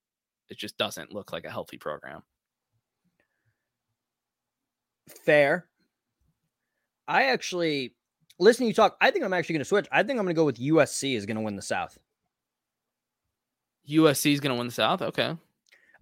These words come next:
Speaker 2: I think
Speaker 1: Interesting.
Speaker 2: with their transfers, with Caleb Williams, with Lincoln Riley, I
Speaker 1: Mm-hmm.
Speaker 2: don't know how the defense is gonna be. The defense wasn't good last year, but I think the offense can put up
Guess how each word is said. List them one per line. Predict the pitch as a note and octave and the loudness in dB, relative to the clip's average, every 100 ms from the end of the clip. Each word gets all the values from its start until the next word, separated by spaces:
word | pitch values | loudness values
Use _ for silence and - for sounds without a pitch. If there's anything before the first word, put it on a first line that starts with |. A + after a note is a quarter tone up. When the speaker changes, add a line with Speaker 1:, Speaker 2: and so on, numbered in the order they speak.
| - | 4
Speaker 2:
I | D#3 | 6
think | F#3 G3 G3 F3+ | 6 2 0 -2
Speaker 1:
Interesting. | B2 D#3 _ _ | -6 -12 _ _
Speaker 2:
with | B2+ C#3+ F3+ | 0 2 2
their | G#3 F#3+ | 2 0
transfers, | E3 D3+ C3 A2 | 2 0 -2 -8
with | G#2+ D3 - | -2 -2 0
Caleb | E3 D#3 C3 | 2 2 2
Williams, | C3 A2+ G#2 | 0 0 -4
with | A#2+ B2+ | -6 -4
Lincoln | D3+ C3 | -6 -4
Riley, | A#2+ B2+ C#3 D3+ _ _ _ - | -2 0 0 -2 _ _ _ 4
I | C#3 | 6
Speaker 1:
Mm-hmm. | |
Speaker 2:
don't | G#3+ A3+ | 6 4
know | G#3+ G#3 | 2 4
how | F#3 | 2
the | F3 E3 | 0 -4
defense | D3 A3+ C3 G#2 G2 | -4 -6 -6 -10 -10
is | |
gonna | G2 G2 | -12 -10
be. | F#2 G#2+ | -8 -6
The | A2+ | -6
defense | A2 F3 D#3 A2 | -4 -2 -2 0
wasn't | C#3+ D#3+ G2+ F#2+ | -2 -2 -6 -4
good | A#2 D#3 | -2 2
last | A#2+ D3 - - | 2 2 0 -12
year, | F2 A2 - _ _ _ _ _ _ _ A#2 _ _ | -10 -10 -12 _ _ _ _ _ _ _ -20 _ _
but | D3+ D3+ | 6 8
I | D#3 | 6
think | - F3+ E3+ A#2+ | 4 0 0 -4
the | E3 - | -6 0
offense | C3 D3+ - D3 C#3 - | 4 4 4 0 0 -6
can | - B2+ | -6 -6
put | - C#3+ C#3 | -2 2 4
up | C3 | 4